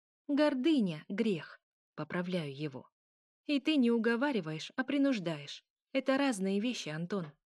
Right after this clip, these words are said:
Снова вырываюсь и хочу закричать, но мне тут же закрывают рот ладонью.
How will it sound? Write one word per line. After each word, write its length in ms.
Снова 360
вырываюсь 580
и 40
хочу 280
закричать, 720
но 160
мне 260
тут 280
же 100
закрывают 600
рот 240
ладонью. 580